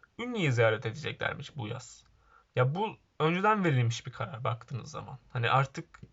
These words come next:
olmuş, tamam yani. O an verilmiş bir karar değil. Önceden verilmiş bir karardan bahsediyoruz. Will'i delile dayanmayan tahminlerde kullanırken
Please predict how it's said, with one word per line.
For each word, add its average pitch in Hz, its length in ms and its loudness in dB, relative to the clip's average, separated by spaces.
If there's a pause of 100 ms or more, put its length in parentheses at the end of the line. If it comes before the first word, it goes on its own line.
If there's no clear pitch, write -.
(140)
olmuş, 143 560 2
tamam 117 360 2 (220)
yani. 123 360 -10 (300)
O 139 200 6
an 143 180 6
verilmiş 131 360 2
bir 127 40 -4
karar 120 340 2
değil. 104 220 -6 (360)
Önceden 139 440 6
verilmiş 113 360 0
bir - 60 -18
karardan 120 480 2
bahsediyoruz. - 720 -10 (1300)
Will'i 175 480 0 (520)
delile 147 400 2
dayanmayan 156 440 8
tahminlerde 110 640 0
kullanırken 202 640 -2